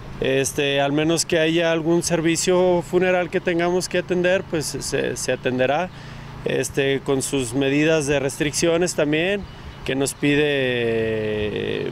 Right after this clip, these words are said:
Protección Civil, que son veinte personas, que vengan con sus cubrebocas y nosotros les proporcionamos aquí lo que es, eh, el gel, gel antibacterial, cloramos todo lo que es el féretro, el espacio donde vamos a hacer el servicio funeral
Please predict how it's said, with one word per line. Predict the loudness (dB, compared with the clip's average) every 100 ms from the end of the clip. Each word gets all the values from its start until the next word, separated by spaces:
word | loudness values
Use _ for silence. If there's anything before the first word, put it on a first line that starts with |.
| -2
Protección | -2 -2 -4 -4 -2
Civil, | 0 2 2 0
que | -4
son | -2 0
veinte | -2 -2 -4
personas, | -4 -2 0 0 0 -4 -12 -16 -16 -14 -6
que | -2 0
vengan | 0 0 0 2 0
con | 0 0 0
sus | 0 -4 -2
cubrebocas | -2 0 2 2 2 0 0
y |
nosotros | -2 -2 -4 0 0
les | 0 -2
proporcionamos | -4 -4 -4 -2 -2 0 -2 -2
aquí | -6 -6 -2
lo | -2 -2
que | -2 0 -2
es, | -4 -8 -14 -14 -14 -4
eh, | 0 2 2
el | 0
gel, | -2 0 0 0 -4
gel | -4 -4 -2 -2
antibacterial, | -4 -2 0 -2 -2 -2 0 0 0 -4 -10 -14 -14 -16 -4
cloramos | 0 2 2 2 0 0 0
todo | 0 2 2
lo | 0
que | 0 -2
es | 0
el | -2
féretro, | 0 2 0 2 2 4 4 4
el | 2 2 2 2 0
espacio | -2 0 0 0 0
donde | 2 2 2
vamos | 2 0 -2
a | 0 2 2 2 0 -2
hacer | -2 -2
el | 0
servicio | -2 -2 -2 0 0 -2
funeral | -2 0 2 0